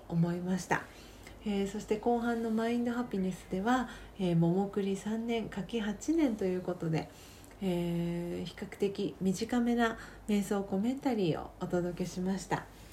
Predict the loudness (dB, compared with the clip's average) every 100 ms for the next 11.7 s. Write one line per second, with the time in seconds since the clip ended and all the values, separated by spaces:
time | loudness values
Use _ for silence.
0 | -18 -16 -6 0 2 2 0 -2 -2 -2
1 | 4 6 6 2 0 -2 0 2 0 -4
2 | -16 -18 -8 -2 0 0 2 4 2 2
3 | 2 2 0 -4 -2 -4 -6 -2 2 2
4 | 0 -2 2 2 2 0 -12 -12 0 2
5 | 4 2 2 2 2 0 0 0 -4 -6
6 | -4 0 0 0 -2 0 2 2 2 -2
7 | -12 -18 -6 0 2 0 -4 -4 -4 -4
8 | -4 -4 -4 -4 -2 0 2 2 0 0
9 | -2 -2 -2 -4 -4 -4 0 -2 -2 -10
10 | -18 -6 -2 2 4 2 0 -8 -16 -14
11 | -14 -14 -12 -2 0 0 -2